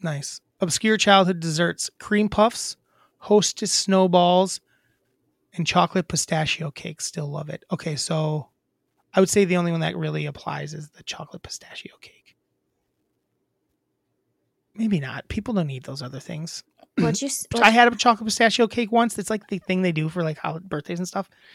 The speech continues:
Speaker 2: Not good.
Speaker 1: I don't know if it's a Jewish thing, but I don't love it.
Speaker 2: Okay.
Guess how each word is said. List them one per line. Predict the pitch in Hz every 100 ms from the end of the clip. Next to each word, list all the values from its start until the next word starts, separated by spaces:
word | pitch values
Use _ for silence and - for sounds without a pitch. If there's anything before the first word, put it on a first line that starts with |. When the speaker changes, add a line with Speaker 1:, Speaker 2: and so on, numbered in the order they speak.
| -
Speaker 2:
Not | 208 185 -
good. | 196 214 _
Speaker 1:
I | 294
don't | 175
know |
if | 170
it's | 156
a | 147
Jewish | - 151 156 160
thing, | 185 175 175
but | 151 143 143 - _ _ _ _ -
I | 165
don't | 180 175 -
love | 143 123 117
it. | 127 127 _ _ _
Speaker 2:
Okay. | 254 - 285